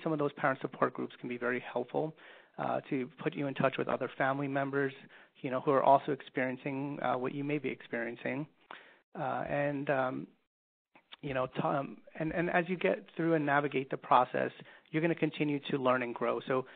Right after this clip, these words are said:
don't feel that you have to learn everything overnight. Um, you know, it, it's important to research, but at the same time, it, it's, it's a journey and it's a process, and you're gonna be learning as you go along the way, and, and don't rush the process.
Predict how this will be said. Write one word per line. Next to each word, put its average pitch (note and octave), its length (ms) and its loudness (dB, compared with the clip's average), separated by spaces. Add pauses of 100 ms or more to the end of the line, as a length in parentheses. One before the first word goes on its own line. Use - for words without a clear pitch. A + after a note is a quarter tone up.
(340)
don't F3 300 8
feel E3 200 8
that D3 200 6
you D3 100 -2
have - 260 0
to D3+ 80 -2
learn C#3 280 0
everything C3 440 0
overnight. B2 600 -2 (160)
Um, B2+ 440 -2 (880)
you C#3 100 0
know, C#3+ 80 2
it, - 160 0
it's - 260 0
important E3+ 380 6
to E3 80 -2
research, D#3 480 0 (280)
but D3+ 160 6
at D3+ 160 0
the C#3+ 160 -2
same D3+ 180 0
time, C#3+ 400 -2
it, C#3+ 260 -2
it's, F3+ 320 -8
it's - 220 -2
a D#3 40 0
journey C#3+ 440 2
and C#3+ 100 0
it's - 140 -8
a C#3+ 40 -2
process, C3 560 6
and B2+ 300 0 (380)
you're D3+ 120 0
gonna E3+ 120 4
be D#3+ 160 2
learning D3 380 4
as B2+ 120 -2
you B2+ 80 -2
go B2+ 240 4
along A#2+ 320 2
the A2+ 60 -6
way, A#2+ 480 -2
and, C3 200 -4
and C3+ 160 -2
don't E3 220 6
rush C#3+ 240 6
the D3 60 -4
process. B2 500 2